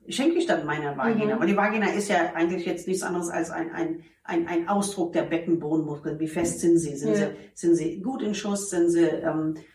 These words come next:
Speaker 1: wir sind durch die Mangel gedreht worden bei der Geburt und so weiter. Ähm, wie sehr macht man sich als werdende Mama dann darüber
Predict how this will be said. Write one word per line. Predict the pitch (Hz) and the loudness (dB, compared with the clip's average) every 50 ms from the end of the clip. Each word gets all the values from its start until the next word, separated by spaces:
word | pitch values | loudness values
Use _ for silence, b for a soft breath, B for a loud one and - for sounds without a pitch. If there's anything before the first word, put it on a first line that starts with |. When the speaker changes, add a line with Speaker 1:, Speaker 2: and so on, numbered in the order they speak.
| B B - | B B -4
Speaker 1:
wir | 185 | 0
sind | 180 185 185 | 2 4 4
durch | 185 170 | 4 4
die | - 196 | 4 4
Mangel | 196 208 226 233 220 202 | 4 4 4 4 4 4
gedreht | 180 165 180 185 185 185 170 | 2 2 4 4 2 2 2
worden | 170 175 175 175 170 180 170 | 2 2 4 4 4 4 4
bei | 165 165 | 4 4
der | 165 165 | 4 4
Geburt | 160 156 156 156 156 156 156 | 2 2 0 0 0 0 2
und | 160 160 160 | 2 2 2
so | 156 151 | 0 0
weiter. | 143 139 139 139 127 - - B B B B B B B B - | -2 -2 -2 -2 -4 -4 -6 B B B B B B B B -4
Ähm, | - 170 165 160 160 - - - 190 180 170 - 196 180 175 170 | 0 0 2 2 0 -2 -4 -4 -6 -4 -6 -6 -8 -8 -8 -2
wie | 175 196 214 | 0 2 2
sehr | 202 208 208 196 | 4 4 4 4
macht | 190 185 180 175 - - | 4 2 2 0 0 0
man | 190 185 170 | 0 2 2
sich | 170 - - - - | 0 -2 -2 -4 -2
als | 170 160 160 160 165 - 165 | -2 0 0 -2 -4 -2 0
werdende | 160 156 165 175 180 165 | 0 0 2 2 2 2
Mama | 156 160 165 165 165 | 2 2 2 0 0
dann | 160 160 160 165 | 0 0 0 0
darüber | 160 151 - 160 156 156 - - 147 | -2 -2 -4 -4 -6 -6 -6 -8 -10